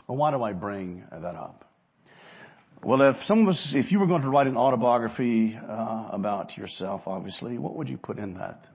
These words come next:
autobiography? What would you say about yourself? Uh, we would tend to say slanted things, right?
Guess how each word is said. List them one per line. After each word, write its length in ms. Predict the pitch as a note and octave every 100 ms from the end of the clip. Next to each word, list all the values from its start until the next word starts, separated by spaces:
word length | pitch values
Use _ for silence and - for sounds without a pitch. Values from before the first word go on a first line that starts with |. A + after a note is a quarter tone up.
| - E2+
autobiography? 800 | F2+ - - - - - - - - - _ _ _ _ _ _ _
What 120 | F3 F#3+
would 80 |
you 100 | A2+ F#2
say 280 | - G#2 F#2
about 440 | - F2+ F#2+ E2 - _ _ _ _ _ _
yourself? 480 | F2 - G2 - - - - - _ _ _ _ _ _ _ _ _ _ _ _ _ _ _ -
Uh, 60 |
we 140 | B2 B2+
would 180 | A#2 A2
tend 220 | D#3+ D3
to 80 | A#2
say 380 | - A#2 A2+
slanted 460 | G#2+ - C3+ E3+ F2+ -
things, 500 | E2+ G2 C3+ C3 -
right? 340 | D#2+ F2+ C3+